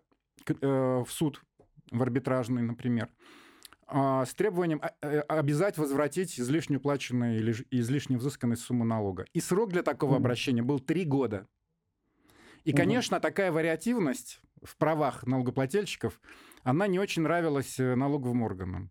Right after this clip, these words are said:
Speaker 1: И поэтому вокруг этого права очень долго сгущались тучи. И вот этот законопроект,
Speaker 2: Мгм.
Speaker 1: который мы обсуждаем, он содержит норму, которая прямо говорит, что с требованиями имущественного характера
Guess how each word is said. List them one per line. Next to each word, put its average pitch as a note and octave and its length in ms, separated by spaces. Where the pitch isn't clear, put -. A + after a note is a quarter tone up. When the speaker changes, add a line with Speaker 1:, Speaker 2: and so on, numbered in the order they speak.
Speaker 1:
И B2 80
поэтому D#3 440
вокруг D#3+ 360
этого D#3 240
права G3 320
очень F3 300
долго C3 440
сгущались C3+ 640
тучи. B2+ 540
И C3 160
вот D#3 200
этот D3 200
законопроект, D3 600
Speaker 2:
Мгм. - 0
Speaker 1:
который C#3+ 260
мы C3+ 100
обсуждаем, B2 680
он D3+ 160
содержит C#3+ 460
норму, E3 380
которая D#3+ 300
прямо F3 360
говорит, A#2+ 560
что D3 500
с - 100
требованиями C#3 800
имущественного D#3+ 560
характера A2+ 760